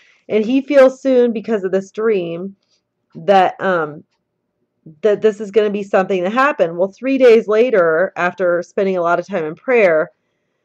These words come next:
God confirmed his dream to him. He asked God if this dream was really gonna happen. He even asked God if he would, um,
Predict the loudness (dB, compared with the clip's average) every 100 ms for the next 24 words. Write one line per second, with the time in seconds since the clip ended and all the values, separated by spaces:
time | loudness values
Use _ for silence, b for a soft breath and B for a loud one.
0 | _ _ _ -10 2 6 6 6 4 0
1 | -4 -10 -8 -6 -2 -2 0 -2 -2 -4
2 | -4 -2 -4 -4 -6 -8 -14 _ _ _
3 | _ _ _ -2 2 2 0 0 2 2
4 | 0 -6 -6 -4 -4 -2 -2 0 0 -2
5 | -2 -2 -2 -4 -4 -6 -4 -4 -4 -4
6 | -2 0 -2 -6 -6 -6 -6 _ _ _
7 | -10 -8 -8